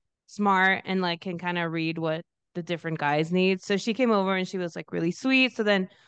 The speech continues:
we all ended up going into the thirty, and it was a great V I P whatever. And then at the <laughs> end, I hope she's not embarrassed, <laughs> but I kinda, like, ended the dance a little bit earlier 'cause we had gone in there first. And,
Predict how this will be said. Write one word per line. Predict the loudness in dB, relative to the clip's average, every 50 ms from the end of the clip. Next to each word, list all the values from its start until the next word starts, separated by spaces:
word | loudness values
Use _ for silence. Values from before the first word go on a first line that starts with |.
| _ _ _
we | 0 2
all | 4 4 4
ended | 4 4 2 2 2
up | 0 0
going | 0 0 0 0 0
into | -2 -4 -4 -4 -4 -4 -4 -4 -6 -6 -6
the | -4 -4 -2
thirty, | 0 2 2 4 4 2 2 0 0 -2 -4 -6 -10 _ _ _ _ _ _
and | 4 6
it | 6 6
was | 6 6
a | 4
great | 6 6 4 4 4
V | 2 0
I | 0 0
P | -2 -4 -4 -4 -6 -8 _ _ _ _ _ _ -8
whatever. | -4 -2 0 0 0 2 4 4 4 4 2 0 -6 _ _ _ _ _ _
And | -2 0 2 2
then | 2 0
at | 0 -2 -2
the | -4 -4 -6 -6
<laughs> | -8
end, | -10 -6 -2 0 2 2 2 2 2 0 -2 -6 -10 -14 -20 _ _ _ _ _
I | -12 -10 -8 -8 -8 -6 -2 0
hope | 0 0 0 0
she's | -2 0 2 4
not | 4 4 4
embarrassed, | 4 4 2 0 -2 -4 -4 -6 -4 -2 -2 -2 2 4 4 4 4 4 0 -2
<laughs> | -2 -4 -6 -6 -8 -10 -4
but | 0 4 4 4 4 4 2
I | 2 2 2 2
kinda, | 0 0 0 0 0
like, | 0 0 -2 -2
ended | -2 -2 -2 -2 -2 -4
the | -6 -6
dance | -4 -4 -4 -4 -4 -2
a |
little | -2 -2 0
bit | 0 0 0
earlier | 0 0 0 0 -2
'cause | -2 -4 -4 -4
we | -4 -4
had | -4 -4 -2
gone | -2 -2 0 0
in | 0 -2
there | -2 -4 -4
first. | -4 -6 -4 -2 -4 -4 -6 -10 _ _ _ _ _ 0
And, | 2 4 4 4 4 4 4 2 0 0